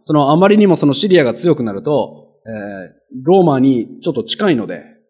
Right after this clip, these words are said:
なので、そのシリアを大きくしないためにローマが助けたという説もありますが、ローマ軍の前に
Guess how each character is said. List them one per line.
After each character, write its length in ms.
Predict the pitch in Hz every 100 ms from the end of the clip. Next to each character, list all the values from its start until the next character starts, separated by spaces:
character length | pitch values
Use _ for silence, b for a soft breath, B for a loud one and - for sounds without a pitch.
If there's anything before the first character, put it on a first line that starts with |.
| _ _ _ _ -
な 120 | 185
の 80 | 160
で、 340 | 196 156 -
そ 120 | -
の 360 | 151 143 110 -
シ 160 | - 208
リ 100 | 175
ア 80 | 139
を 160 | 139 185
大 140 | 190
き 120 | -
く 100 | 127
し 160 | - 147
な 100 | 175
い 60 |
た 100 | 175
め 120 | 180 170
に 300 | 180 - -
ロ 160 | 151 160
ー 20 |
マ 100 | 120
が 520 | 143 131 - - 139
助 160 | 131 160
け 40 |
た 120 | 123
と 60 | 110
い 60 | 123
う 60 |
説 220 | 120 117
も 420 | 185 113 - - _
あ 100 | 117
り 80 | 117
ま 80 | 107
す 100 | 98
が、 200 | 113 - _ _ _ _ _ _ _ _
ロ 140 | - 196
ー 40 |
マ 100 | 208
軍 120 | 190
の 80 | 160
前 220 | 175 185
に 480 | 156 175 120 - -